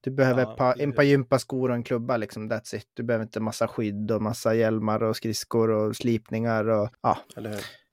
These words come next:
Speaker 1: Ehm, så vi får se. Det kommer nog kraftigt uppmanas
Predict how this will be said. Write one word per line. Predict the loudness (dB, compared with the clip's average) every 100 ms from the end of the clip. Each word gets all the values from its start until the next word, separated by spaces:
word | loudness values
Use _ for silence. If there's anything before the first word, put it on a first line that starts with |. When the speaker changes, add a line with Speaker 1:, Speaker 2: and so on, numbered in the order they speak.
| _ -10 -8
Speaker 1:
Ehm, | -6 -6
så | -6 -2
vi | 2
får | 2
se. | 4 4 4 -2
Det | -4
kommer | 0 0 2
nog | 2 4 2 2 -4 -12 0
kraftigt | 6 8 6 4 -8 2 2 2 -8 -16 -16 2
uppmanas | 4 4 8 10 10 8 6 6 4 0